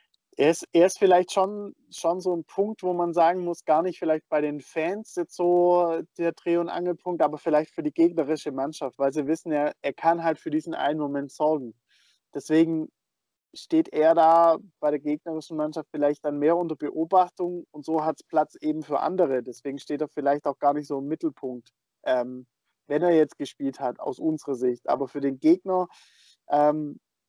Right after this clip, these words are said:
müsste man vielleicht dann da drauf gehen. Vielleicht war das auch ein Grund, warum es gegen Schalke dann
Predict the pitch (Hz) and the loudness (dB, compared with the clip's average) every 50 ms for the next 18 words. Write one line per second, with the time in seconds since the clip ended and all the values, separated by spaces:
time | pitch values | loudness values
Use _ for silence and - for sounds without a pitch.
0 | _ _ _ _ _ _ _ _ _ _ _ - - 160 160 170 180 - - 170 | _ _ _ _ _ _ _ _ _ _ _ -14 -6 -2 0 0 0 2 0 0
1 | 160 160 156 160 160 156 151 - - - - _ - 151 143 143 151 160 - - | 2 2 0 0 -2 -4 -6 -10 -16 -20 -20 _ -10 -4 -2 0 0 0 0 0
2 | 156 156 147 156 160 170 175 165 160 - - - 139 143 - 147 135 135 139 - | 0 2 4 4 2 4 4 2 -2 -2 -2 -8 -8 -8 -4 -2 -2 -2 -2 0
3 | - 131 135 135 160 165 180 175 175 160 156 - - 160 156 147 151 147 143 147 | 0 0 2 2 0 0 0 0 0 -2 -4 -8 -6 -6 -4 -2 -2 -4 -4 -4
4 | - - - 147 135 135 - - 143 143 147 - - 139 143 139 139 139 139 - | -8 -8 -8 -8 -8 -8 -4 0 0 0 0 -2 -2 -2 -2 -2 -2 -4 -10 -12